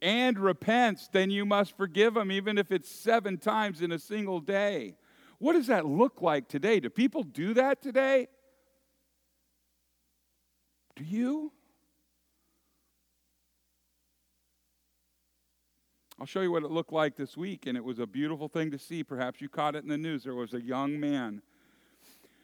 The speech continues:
who was shot by another young woman police officer in his own apartment, on his own couch, eating his own ice cream, watching his own T V. It should have been a place of sanctuary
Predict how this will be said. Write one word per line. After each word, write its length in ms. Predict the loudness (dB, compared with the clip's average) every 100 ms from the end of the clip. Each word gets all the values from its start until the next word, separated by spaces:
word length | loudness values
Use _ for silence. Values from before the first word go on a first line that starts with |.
| _
who 80 | -2
was 120 | -2
shot 540 | 0 4 4 4 0 0
by 220 | 2 2
another 640 | 2 2 0 0 0 -2
young 680 | -2 0 0 0 -2 -4 -2
woman 460 | -2 0 0 -2 -4 -16 -20 _ _ -6
police 320 | -2 -2 -2
officer 640 | -4 -4 -8 -14 -18 -18 _ _ _ _ _ _
in 180 | -2 0
his 180 | 0 -2
own 340 | -2 0 -2 -6
apartment, 600 | -6 -2 -2 -4 -12 -14 _ _ _ _
on 240 | 2 4 4
his 200 | 0 0
own 260 | 0 0
couch, 720 | -2 -2 -2 -4 -10 -18 -20 _ _ -4
eating 300 | 0 0 -2
his 140 | -2
own 300 | -2 0 0
ice 300 | 0 -2 -4
cream, 340 | -10 -10 -8 -10
watching 500 | 0 4 4 2 -4
his 220 | -4 -6 -6
own 440 | 0 0 0 -2
T 220 | -4 -4
V. 200 | 0 0
It 140 | 0 -2
should 220 | -4 -4
have 100 | -2
been 180 | -2 -2
a 80 | -2
place 380 | -2 -2 -2
of 80 | -10
sanctuary 800 | -4 -2 0 -4 -4 0 0 -2